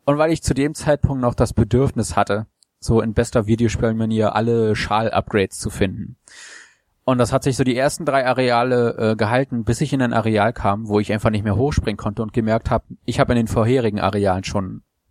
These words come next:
vier, fünf wohl auslassen müssen. Und, äh, da hat's mir dann einfach keinen Spaß mehr gemacht. Dann hab ich gesagt, okay, äh, Schnitt, ich spiel das jetzt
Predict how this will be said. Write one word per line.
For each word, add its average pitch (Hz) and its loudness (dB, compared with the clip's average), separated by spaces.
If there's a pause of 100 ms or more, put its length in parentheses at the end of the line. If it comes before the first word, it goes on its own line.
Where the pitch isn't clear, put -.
(440)
vier, 143 2
fünf 131 -2
wohl 120 4
auslassen 110 0
müssen. 101 -2 (680)
Und, 113 0
äh, - -8
da 110 2 (160)
hat's 123 2
mir 127 2
dann 110 4
einfach - -2
keinen - 2
Spaß - 0
mehr 90 -2
gemacht. - -6
Dann 110 2
hab 107 4
ich 104 -2
gesagt, 101 0
okay, 147 0 (880)
äh, 113 4
Schnitt, - -2 (220)
ich 135 2
spiel 147 2
das 131 2
jetzt - 0